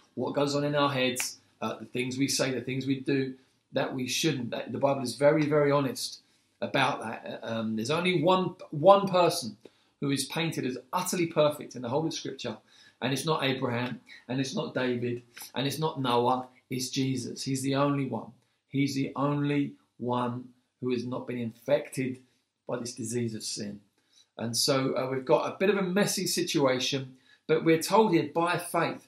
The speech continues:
Now, I wanna just zone in on this Joshua chapter two, uh, and just, just look at what Rahab says to the spies. It's a wonderful picture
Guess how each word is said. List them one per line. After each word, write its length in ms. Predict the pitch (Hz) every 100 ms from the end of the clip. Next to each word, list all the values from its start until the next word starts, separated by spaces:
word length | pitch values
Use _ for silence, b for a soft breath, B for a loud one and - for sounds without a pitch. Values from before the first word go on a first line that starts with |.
| _ b b
Now, 220 | 160 165
I 80 | 185
wanna 220 | 214 254
just 280 | 269 220 - B 147
zone 420 | 131 196 220 233
in 120 | 240
on 100 | 233
this 180 | 226 -
Joshua 380 | 214 214 214 208
chapter 300 | - - -
two, 360 | - 165 165 b b b -
uh, 140 | 143 - 226
and 280 | 220 156 143
just, 300 | 202 - -
just 260 | 196 185 -
look 400 | 160 180 214 - 214
at 140 | 226
what 260 | 214 - 175
Rahab 400 | 170 165 165 -
says 260 | 165 160
to 100 | -
the 80 | 151
spies. 540 | 143 - 147 147 147 - B B
It's 180 | 165 165
a 120 | 175
wonderful 880 | 160 135 139 175 208 214 226 - 214
picture 640 | 214 - 226 - 151 151